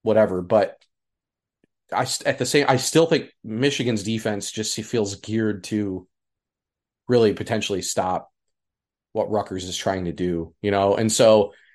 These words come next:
kind of feeds in it, like, it all kind of ties in for me is, like, I, I do feel like this is a game where if Rutgers comes out and tries to run the football right away, I think they're gonna have a hard time.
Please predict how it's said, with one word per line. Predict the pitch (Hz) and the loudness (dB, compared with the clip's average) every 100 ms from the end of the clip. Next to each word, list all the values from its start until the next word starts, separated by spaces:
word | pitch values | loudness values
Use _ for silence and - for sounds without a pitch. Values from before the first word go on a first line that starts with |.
| _ _ - | _ _ 0
kind | 147 156 | 4 4
of | 151 | 4
feeds | 147 135 | 4 4
in | 131 131 | 4 2
it, | 117 | 2
like, | 120 | 2
it | 120 | 2
all | 120 127 | 4 2
kind | 123 135 | 2 0
of | 120 - _ | 0 -4 _
ties | - 127 120 | 0 2 2
in | 120 120 | 0 -2
for | 120 | -4
me | 113 120 | -4 -2
is, | 123 | -2
like, | 117 110 | 0 -2
I, | 110 | -2
I | 113 | -4
do | 104 123 | -4 -6
feel | 123 127 | -2 0
like | 113 | 0
this | 120 117 | -2 -8
is | 110 | -8
a | |
game | 113 113 110 | -4 -4 -2
where | 104 | -2
if | 101 | -4
Rutgers | 113 110 - 107 101 - - _ _ | -2 -2 -2 -6 -6 -10 -14 _ _
comes | - 120 113 | -6 -2 2
out | 110 | 2
and | 107 | 2
tries | 113 107 104 | 0 0 0
to | |
run | 107 101 | -4 -4
the | |
football | 98 113 104 101 | -6 -4 -2 -2
right | 104 98 | -2 -4
away, | 98 104 101 98 - _ _ _ _ _ _ | -4 -2 -4 -6 -8 _ _ _ _ _ _
I | 104 113 | -2 -2
think | 120 107 | -2 -4
they're | 107 | -2
gonna | 107 | -2
have | 104 | 0
a | |
hard | 92 95 90 | -2 -4 -6
time. | 117 113 113 113 | -6 -4 -4 -6